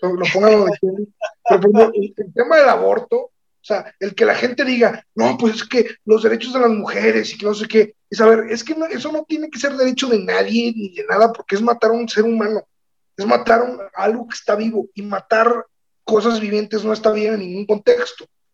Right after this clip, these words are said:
no importa cuánto defensa quieres, y no porque, eh, el ser vivo esté entrando en tu vida en un momento inadecuado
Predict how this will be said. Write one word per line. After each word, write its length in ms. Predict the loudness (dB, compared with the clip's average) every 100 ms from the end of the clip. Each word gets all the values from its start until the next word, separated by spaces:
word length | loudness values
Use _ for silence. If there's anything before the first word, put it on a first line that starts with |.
| _ -4
no 100 | 0
importa 520 | 2 2 0 -4 -4
cuánto 480 | -2 -2 -4 -8 _
defensa 400 | -2 0 2 0
quieres, 340 | 2 0 -2 -10 -20 -6
y 80 | 0
no 120 | 0
porque, 520 | 0 0 2 2 0 -10 -2
eh, 300 | 0 0 0
el 180 | -4 -2
ser 300 | 0 0 -2
vivo 420 | -10 -8 -8 -10 _ -18
esté 320 | -16 -6 -2
entrando 360 | 0 0 0 0
en 80 | -2
tu 180 | -4 0
vida 160 | 0
en 80 | 0
un 120 | -2
momento 600 | -4 -4 -6 -2 -2 -2 -8
inadecuado 800 | -8 -6 -4 2 4 6 4